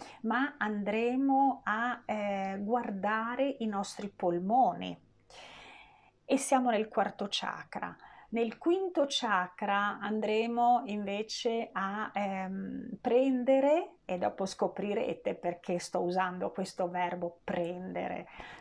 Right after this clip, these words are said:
andremo a prendere le corde vocali. Mentre per quanto riguarda gli ultimi due chakra, li metteremo assieme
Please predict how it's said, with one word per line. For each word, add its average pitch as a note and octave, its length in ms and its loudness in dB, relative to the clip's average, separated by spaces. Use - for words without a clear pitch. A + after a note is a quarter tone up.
andremo A3+ 360 2
a F#3 60 2
prendere B3+ 680 2
le G3+ 180 -4
corde A#3+ 460 0
vocali. E3 760 -6
Mentre D#4+ 600 4
per G3 200 0
quanto A#3+ 480 2
riguarda G3 640 2
gli F#3+ 160 0
ultimi B3+ 580 2
due F3+ 220 -2
chakra, F#3+ 760 -2
li D#4 340 6
metteremo C4 840 6
assieme B3 1040 2